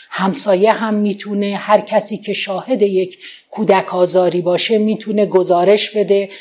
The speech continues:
و جزء مدعی العموم باشه و شکایت بکنه و پیشگیری بشه از کودک آزاری. و بر اساس همین خط صد و بیست و سه در واقع توی بهزیستی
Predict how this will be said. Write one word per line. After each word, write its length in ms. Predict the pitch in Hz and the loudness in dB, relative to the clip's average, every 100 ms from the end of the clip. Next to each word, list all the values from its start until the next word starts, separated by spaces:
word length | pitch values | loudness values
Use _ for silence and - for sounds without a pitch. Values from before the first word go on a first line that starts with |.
| - | -10
و 120 | 185 180 175 165 165 - - - | -4 -2 -4 -8 -14 -18 -20 -2
جزء 300 | 190 180 185 | 0 2 2
مدعی 480 | 185 175 180 175 175 | 2 0 2 2 2
العموم 600 | 175 220 185 202 226 226 | 2 2 0 0 0 2
باشه 480 | 214 202 - 208 202 - - | 4 2 -2 -6 -6 -12 -4
و 100 | 190 | 0
شکایت 600 | - 190 196 190 208 214 | 2 0 2 4 4 4
بکنه 360 | 220 208 202 196 | 0 -2 -2 0
و 120 | 190 | 0
پیشگیری 640 | 190 190 170 - 185 190 | -2 -2 -4 -4 -4 -2
بشه 260 | 202 190 202 | 0 0 -2
از 220 | 190 190 - - - | -4 -6 -10 -20 -10
کودک 400 | - 180 170 - | -2 2 2 0
آزاری. 500 | 165 - 156 151 147 - - - | -10 -10 -8 -10 -12 -18 -20 -2
و 220 | 202 190 | 2 2
بر 240 | 185 208 190 | 4 4 4
اساس 460 | 185 170 240 226 | 0 -2 0 0
همین 420 | 233 196 208 208 196 | -2 -8 -6 -6 -6
خط 420 | - 214 202 202 | -4 -2 -2 -4
صد 260 | - 180 | -4 -4
و 40 | 170 | -4
بیست 220 | 165 - | -6 -6
و 60 | 170 | -6
سه 420 | - 202 170 156 - - | -2 0 0 -2 -12 -18
در 220 | 190 175 | -8 -4
واقع 220 | 165 165 170 | -4 -2 -4
توی 260 | 190 170 | -4 -6
بهزیستی 720 | 160 147 - 165 - 175 156 | -4 -8 -10 -14 -10 -10 -10